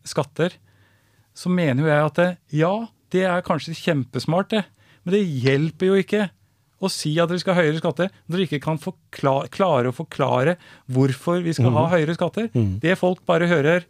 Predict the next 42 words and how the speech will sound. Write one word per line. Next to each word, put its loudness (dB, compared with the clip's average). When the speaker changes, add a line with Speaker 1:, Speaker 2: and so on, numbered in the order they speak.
Speaker 1:
det 2
er 2
at, -2
eh, -2
de -6
pisser -6
på -2
oss. -6
Speaker 2:
Ja. 2
Speaker 1:
Og 0
at, -20
og -4
det 2
er -2
da 2
du 2
er 2
tilbake 0
til 0
den 2
der 0
mentalisering. 0
Speaker 2:
<laughs> -20
Mhm. 2
Speaker 1:
Det 2
må 4
du 0
som 0
Jonas -2
Gahr 0
Støre, 0
eller -4
alle 0
som -4
sitter -6
i -4
Arbeiderpartiet, -2
Speaker 2:
Mhm. 2
Speaker 1:
dere -2
må -8
forstå -4
at -4